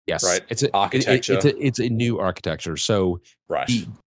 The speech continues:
Speaker 1: historically, there w-, th-, you have the, the isa, the instruction set architecture,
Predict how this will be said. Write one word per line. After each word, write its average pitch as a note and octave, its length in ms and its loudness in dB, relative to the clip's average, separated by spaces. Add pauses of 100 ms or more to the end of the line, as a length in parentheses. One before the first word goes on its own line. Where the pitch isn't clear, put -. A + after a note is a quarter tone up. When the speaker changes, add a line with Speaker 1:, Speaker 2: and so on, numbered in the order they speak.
(460)
Speaker 1:
historically, A2+ 920 -2
there G2 140 2
w-, F2+ 220 0
th-, F2+ 160 -16
you G#2+ 180 0
have F#2+ 360 0
the, F#2 360 -2 (340)
the - 100 -4 (140)
isa, D2+ 420 0
the E2 60 -4
instruction G#2+ 400 0
set A2 160 2
architecture, C3 560 -2